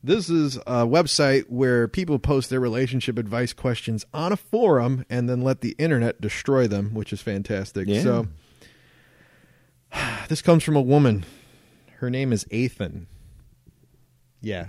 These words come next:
Speaker 1: I don't, I don't know what
Speaker 2: Doctor Luke thinks your name is wrong.
Speaker 1: <laughs> A T H E N. Athen.
Speaker 2: Okay.
Speaker 1: Okay.
Speaker 2: Or Athen.
Speaker 1: Subject.
Speaker 2: She must be Greek.
Speaker 1: She feels bad for ignoring her ex-boyfriend.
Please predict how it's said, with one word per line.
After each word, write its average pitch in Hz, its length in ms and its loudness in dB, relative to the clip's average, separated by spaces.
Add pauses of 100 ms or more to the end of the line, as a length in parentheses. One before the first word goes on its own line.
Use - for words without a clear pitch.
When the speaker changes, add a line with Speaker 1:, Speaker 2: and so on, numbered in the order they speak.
Speaker 1:
I 92 120 -10
don't, 85 180 -12 (180)
I 87 100 -16
don't 82 220 -18
know 92 140 -8
what 90 180 -8 (420)
Speaker 2:
Doctor 87 320 -2
Luke 82 200 -2
thinks 82 240 -8
your 76 100 -6
name 76 220 -6
is 73 140 -10
wrong. 73 360 -8 (260)
Speaker 1:
<laughs> - 280 -10
A 156 200 2
T 180 360 -6
H 147 440 0
E 147 240 -2
N. 101 340 -2 (340)
Athen. 117 460 -4 (260)
Speaker 2:
Okay. 92 400 -4
Speaker 1:
Okay. 196 280 -4 (180)
Speaker 2:
Or 90 140 -4
Athen. 87 420 -8 (880)
Speaker 1:
Subject. 196 720 0
Speaker 2:
She - 80 -8
must 87 180 -2
be 82 120 -6
Greek. 85 380 -10 (360)
Speaker 1:
She - 180 -6
feels 196 380 4
bad 117 560 2 (400)
for 135 180 -2
ignoring 123 460 0
her 110 160 -4
ex-boyfriend. 92 760 -6